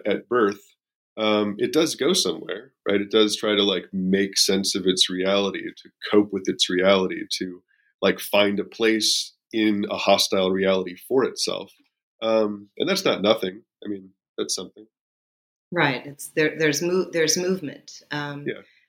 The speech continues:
Speaker 2: for sure. Um, but you do something, uh, s-, a couple of interesting things. You bring in Loewald. I was like, "Whoa, whoa, whoa, whoa, whoa." <laughs>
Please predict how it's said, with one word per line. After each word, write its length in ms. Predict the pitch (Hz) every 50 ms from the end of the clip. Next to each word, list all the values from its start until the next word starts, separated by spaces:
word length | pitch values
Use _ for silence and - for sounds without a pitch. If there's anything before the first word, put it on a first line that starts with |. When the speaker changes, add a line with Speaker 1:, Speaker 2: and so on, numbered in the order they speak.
| _ _ _ _ _ _ -
Speaker 2:
for 120 | - -
sure. 640 | - - - - 208 180 147 123 113 117 131 165 - -
Um, 340 | 165 165 160 165 165 - -
but 160 | - 208 -
you 160 | 220 302 349
do 120 | 349 370 330
something, 600 | - - 233 233 233 - 190 180 175 170 160 - -
uh, 240 | - 151 139 139 135 - _ _ _ - - _
s-, 180 | - - - 170 -
a 100 | 160 156
couple 260 | - - 233 202 202
of 80 | 175 170
interesting 580 | - 170 170 170 170 160 - - 151 139 135 139
things. 320 | 160 147 135 127 123 -
You 100 | 160 151
bring 240 | 139 208 247 262 269
in 360 | 220 190 175 165 165 165 165 _ _ _ _ _ _ _ _ _ _
Loewald. 800 | 165 170 185 208 208 185 151 135 135 127 123 120 117 127 123 -
I 140 | - 175 196
was 160 | 208 202 -
like, 180 | 135 131 139 -
"Whoa, 280 | 160 202 254 311 285
whoa, 280 | 208 180 175 165 151 143
whoa, 240 | 165 175 165 156 143
whoa, 180 | 143 139 139 131
whoa." 160 | 127 131 127 - _ _ _ _ _ _ - - - - - - - - - - - _ _ _ _ _ _ _ _ -
<laughs> 180 | 294 - -